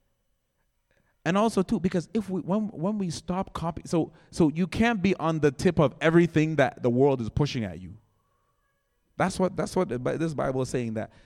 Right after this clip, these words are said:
the, the, everybody's pushing their message, right, to you. So, but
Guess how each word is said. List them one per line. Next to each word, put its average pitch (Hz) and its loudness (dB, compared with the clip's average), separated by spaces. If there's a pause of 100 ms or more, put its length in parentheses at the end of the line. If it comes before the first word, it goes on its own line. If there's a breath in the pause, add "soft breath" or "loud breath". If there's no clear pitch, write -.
(120 soft breath)
the, 120 -6 (120)
the, 117 -4 (220)
everybody's 185 -4
pushing 151 0
their 113 -2
message, 107 -6
right, 127 -2 (180)
to 151 2
you. 98 -4 (1040)
So, 131 2 (1160)
but 147 -2